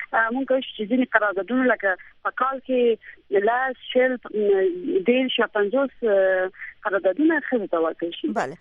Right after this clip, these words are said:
Speaker 1: اه، که همدغه پنځه فیصد غړیتوب څخه استفاده وشي په درست، اه،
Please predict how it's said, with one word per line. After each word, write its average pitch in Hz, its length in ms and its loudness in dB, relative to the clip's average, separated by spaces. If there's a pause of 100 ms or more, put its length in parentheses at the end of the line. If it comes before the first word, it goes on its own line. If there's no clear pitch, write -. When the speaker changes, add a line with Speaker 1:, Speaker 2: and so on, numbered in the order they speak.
Speaker 1:
اه، 190 140 2
که 208 140 0
همدغه 226 280 0
پنځه 214 280 -2
فیصد 208 380 -4
غړیتوب 196 420 -2
څخه - 160 -10
استفاده 185 500 -2
وشي 170 200 -8
په - 140 -8
درست، - 400 -8
اه، - 720 -4